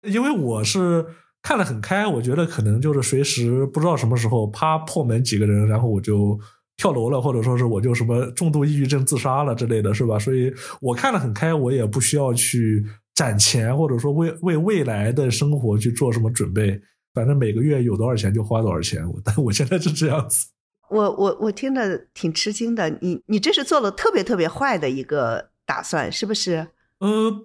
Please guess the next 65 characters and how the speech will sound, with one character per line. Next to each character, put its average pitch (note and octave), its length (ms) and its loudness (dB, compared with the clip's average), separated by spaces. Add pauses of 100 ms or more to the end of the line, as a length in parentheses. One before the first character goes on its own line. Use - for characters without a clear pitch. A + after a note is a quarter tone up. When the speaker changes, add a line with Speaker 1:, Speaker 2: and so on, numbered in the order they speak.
(120)
Speaker 1:
不 F4+ 160 0
啊， B2 220 -2
就 C#4 120 -4
是 C#4 140 -2 (480)
我 A2+ 540 2
是 F4 380 2
觉 C3+ 260 0
得 D3+ 180 2
我 A#2 240 -2
就 D#3 180 0
是 D3+ 140 -2
没 A#2 140 2
有 D#3 120 2
什 G#2+ 140 -2
么 G#2 140 0
未 C#3+ 200 2
来 F2+ 240 -4
嘛。 - 220 -8 (240)
Speaker 2:
你 A#3 80 -2
为 F4+ 120 2
什 F4 100 -4
么 D4+ 120 2
没 C4+ 140 2
有 C#4+ 80 2
未 C#4 160 0
来 G3+ 200 2
呢？ B3 120 -2
我 A3+ 100 0
觉 C4 160 2
得 F4+ 60 0
你 A3 100 0
是 B3 140 -2
中 D4+ 160 0
国 D4+ 140 2
的 G#3+ 80 -2
未-， A#3+ 240 0 (340)
未 C#4+ 100 2
来 F3+ 140 2
的 G3 100 0
希 C#4 220 0
望 C#4 220 2
啊， F3+ 140 0
你 A#3 140 0
怎 A#3+ 160 0
么 G3 100 0
可 B3 140 2
以 C4 80 0
没 G3 220 -2
有 C4 80 2
未 G3+ 200 2
来？ E3 420 0 (160)
Speaker 1:
不 D#4+ 80 -2
啊， C#4 120 2
我， C#3 360 -4
我 C3 140 0
觉 C#3 120 2
得 A3+ 100 0
这， C#4 220 0
因 C#4 180 -2
为 E4+ 80 2
这 F4 160 0
件 D4 160 0
事 - 280 2
情 G#2 200 2
嘛， - 140 -8